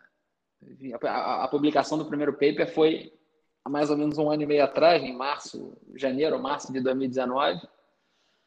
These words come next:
O Bitcoin tava no low do low, né? Era, era, sei lá,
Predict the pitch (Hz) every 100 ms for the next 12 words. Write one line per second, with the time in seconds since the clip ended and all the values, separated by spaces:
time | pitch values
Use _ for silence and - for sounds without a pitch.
0 | _ _ _ _ _ _ 127 127 131 -
1 | 139 147 160 151 135 160 160 135 143 170
2 | 135 123 120 120 120 117 117 - - -
3 | _ _ _ _ _ _ _ _ _ _
4 | _ _ _ - _ 127 120 120 117 110
5 | 110 117 110 107 - _ _ _ _ _
6 | _ _ _ _ _ _ _ _ _ _
7 | _ - 113 104 101 -